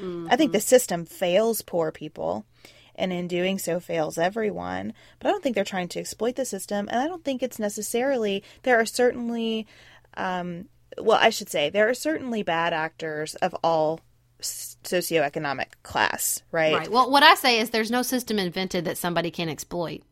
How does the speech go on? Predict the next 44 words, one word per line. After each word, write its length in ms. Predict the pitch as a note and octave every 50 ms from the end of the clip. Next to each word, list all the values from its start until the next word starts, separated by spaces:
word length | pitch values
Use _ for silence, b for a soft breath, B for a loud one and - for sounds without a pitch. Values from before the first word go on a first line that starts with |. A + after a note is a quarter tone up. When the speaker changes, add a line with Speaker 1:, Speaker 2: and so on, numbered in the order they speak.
| _ -
Speaker 2:
Like, 80 | F#3
if 100 | G3 F#3+
we're 140 | G#3 B3 C4
waiting 260 | A#3 A#3 A#3+ A3 G3+
around 200 | G3 G3 G3 G3+
for 120 | G3 - F3+
a 40 | E3+
perfect 340 | - F#3+ F#3 - - -
system 300 | - F#3+ F3+ - F3+ E3+
no 100 | E3+ E3 E3+
one's 160 | F3 E3+ E3
ever 100 | E3+ D#3+
gonna 100 | D#3+ D#3
take 180 | D3+ - E3 D3
advantage 380 | C#3 C3 D#3+ F3 E3+ D#3 C#3+ D3
of, 320 | C#3 C3+ C3 B2+ - - _ _ _ -
we're 100 | - G#3
gonna 120 | A#3+ A3
be 100 | E3 E3
waiting 240 | D#3+ E3 F3 D#3+ D#3
a 40 | D3
long 280 | C#3+ D3 D3+ D#3 E3 E3
time. 320 | - E3 - - D#3 D3 _ _ _ _ _
Speaker 1:
That's 280 | - C4 C4+ - - -
true. 320 | - - G#3+ F#3 E3 E3 -
But 80 | A#3+ B3+
I 100 | C4+ -
also 280 | C#4 E4+ F4+ - F#4
don't 160 | E4 D4+ B3+
have 100 | B3 B3 A#3
a 60 | A3
problem 680 | G#3+ - - G3+ G3+ B3 A#3+ G#3+ G3 F#3 F3+ F3 F3+ F3+ -
with 200 | - G3 F#3+ -
people 380 | - - G#3 G3 - F#3 G3 F#3
using 720 | F3 F3 F#3 G#3 G3 F#3+ F3+ F3+ E3+ E3+ E3 E3 F3 - b b b b b b b b - _ _ -
legal 600 | F3 E3+ E3 - G3 F#3+ F#3 F#3 F3+ F#3 F#3 - _
measures 680 | F3+ E3+ D#3+ D#3+ D#3+ E3 F3 F3+ G3 A#3 C4 - -
to 100 | - G#3
protect 340 | - F3+ - E3 D#3 D#3+ -
assets 440 | D3 D3 D#3 - - F3 F#3 - -
from 160 | - F#3 F#3
our 100 | F#3+ G3
tax 360 | - - C#3+ D3+ - - -
code. 440 | - - E3+ D#3 D#3+ E3+ G#3 A#3+